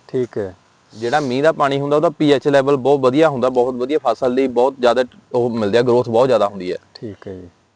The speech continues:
Speaker 1: ਤੇ ਇਹ ਚ ਨਹਿਰੀ ਪਾਣੀ ਤੇ ਮੀਂਹ ਦਾ ਪਾਣੀ ਵੀ ਸਟੋਰ ਹੋ ਜਾਇਆ ਕਰੂ ਵਿੱਚ?
Speaker 2: ਹਾਂਜੀ, ਜਿਵੇਂ ਹੁਣ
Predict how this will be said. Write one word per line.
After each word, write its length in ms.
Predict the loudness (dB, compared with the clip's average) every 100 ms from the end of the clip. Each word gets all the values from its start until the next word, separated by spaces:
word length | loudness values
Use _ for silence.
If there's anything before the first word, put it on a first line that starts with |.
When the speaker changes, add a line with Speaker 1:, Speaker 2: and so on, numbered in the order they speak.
| _ -20 -20 -20 -20 _ _
Speaker 1:
ਤੇ 280 | -4 -2 -4
ਇਹ 60 |
ਚ 100 | -2 0 2 0 -6 -16 -8 -4
ਨਹਿਰੀ 340 | 0 2 0
ਪਾਣੀ 420 | 2 0 0 -8 -6
ਤੇ 100 | -4
ਮੀਂਹ 220 | -2 0 2
ਦਾ 120 | 2
ਪਾਣੀ 240 | 2 -2
ਵੀ 100 | -4
ਸਟੋਰ 280 | -4 -2 0
ਹੋ 100 | 0
ਜਾਇਆ 140 | 0
ਕਰੂ 160 | -2 -6
ਵਿੱਚ? 280 | -10 -12 -6 -2
Speaker 2:
ਹਾਂਜੀ, 240 | 0 0
ਜਿਵੇਂ 200 | 2 2
ਹੁਣ 160 | 2